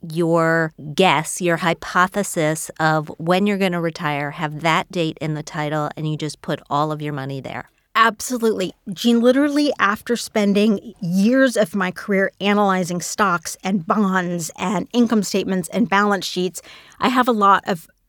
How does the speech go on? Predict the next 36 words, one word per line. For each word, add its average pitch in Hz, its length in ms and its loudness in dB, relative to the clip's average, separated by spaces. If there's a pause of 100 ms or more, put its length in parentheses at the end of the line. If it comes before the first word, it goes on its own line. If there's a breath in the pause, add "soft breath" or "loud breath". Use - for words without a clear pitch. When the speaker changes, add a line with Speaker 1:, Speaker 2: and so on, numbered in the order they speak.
Speaker 2:
the 185 120 -2
bulk 233 320 2
of 247 80 -8
my 240 100 2
money 190 240 2
is 170 100 -2
in 180 240 0 (200)
a 190 80 -4
taxable 190 580 -2
account, 175 400 -4
so 180 140 0
I 175 60 2
have 190 180 0
a - 20 2
lot 185 240 2
of 180 80 0
low-cost 190 580 0
basis 165 400 -6
things. 92 440 -8 (680 loud breath)
If 220 160 4
I 233 160 4
could 254 140 -2
start 220 400 0
all 185 200 2
over 175 200 0
again, 262 320 -2 (180)
I 240 220 2
genuinely 233 500 2
think 202 320 -4 (160)
I 214 60 0
would 196 220 0
put - 200 -6 (180)
all 202 280 4
of 202 80 -4
my 190 160 0
money 170 340 -8